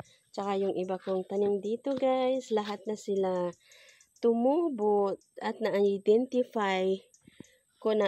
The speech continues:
ang bawat isa guys. So, marami pa pala akong mga anthurium dito na mga nakatanim at ngayon ko lang sila nakikita isa-isa. Pero ang pinaka mas marami guys is yung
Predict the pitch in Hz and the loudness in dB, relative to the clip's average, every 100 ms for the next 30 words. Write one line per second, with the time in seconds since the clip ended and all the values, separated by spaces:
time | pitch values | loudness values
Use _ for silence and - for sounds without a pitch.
0 | 175 190 190 180 180 180 - - 185 170 | 0 -2 0 2 2 0 -4 -6 -4 -2
1 | 180 170 160 156 - 160 180 226 240 247 | 0 2 2 0 -4 -6 -4 -2 0 0
2 | 240 233 226 220 220 208 208 185 196 - | 0 0 0 0 -2 0 0 0 0 0
3 | 220 220 214 208 202 190 185 180 - 147 | 0 2 2 4 2 0 -4 -4 -6 -4
4 | 160 190 196 _ _ _ _ _ - 202 | -4 -4 -10 _ _ _ _ _ -4 0
5 | 202 220 226 220 202 196 190 185 - 180 | 0 -2 -2 -2 0 -2 -4 -8 -4 -2
6 | 180 180 180 175 208 185 196 208 220 214 | -2 -2 -4 -6 -2 0 0 -2 -4 -4
7 | 208 208 185 175 175 - - _ - _ | -4 -6 -4 -4 -6 -10 -14 _ -20 _
8 | 208 - 202 - 202 - 190 180 - 170 | -4 0 -4 0 -2 -2 -4 -4 -2 -2
9 | 170 - 165 - - 240 254 240 220 214 | -2 -2 -4 -2 2 4 6 4 2 2
10 | 247 254 247 226 226 220 208 202 196 196 | 2 2 2 0 -2 -2 -2 0 2 2
11 | 175 160 165 165 - - 208 233 233 - | 2 0 0 -2 -6 -4 2 2 2 -2
12 | - - - - - - 214 262 285 311 | -20 -20 -20 -20 -14 -2 4 6 6 6
13 | 330 | 4